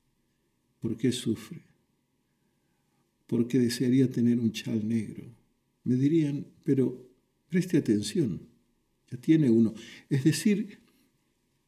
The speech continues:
el deseo es siempre por algo que no existe, algo que no tengo.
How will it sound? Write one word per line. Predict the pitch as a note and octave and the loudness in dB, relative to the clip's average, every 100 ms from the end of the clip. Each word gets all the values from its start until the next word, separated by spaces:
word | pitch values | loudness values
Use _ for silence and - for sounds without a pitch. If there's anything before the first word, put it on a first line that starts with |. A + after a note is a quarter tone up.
| _ _ _ _ _ _ | _ _ _ _ _ _
el | F3+ D3+ | 10 10
deseo | D#3 - G3+ | 8 6 6
es | E3 | 6
siempre | - E3+ E3+ E3 E3+ | 8 8 8 4 2
por | E3 C3+ | 4 2
algo | C#3 D3+ D3+ D3 | 4 4 4 2
que | - C#3 | 2 6
no | B2 C3+ D#3 | 8 8 6
existe, | C#3 - A3+ - - - _ _ _ - - _ | 2 4 4 4 -6 -16 _ _ _ -20 -20 _
algo | D#3+ G3 F#3 F#3 | 4 6 8 6
que | E3 | 6
no | A#2+ A2+ | 4 2
tengo. | - G#3+ G#3 D#3 - | 8 10 12 8 2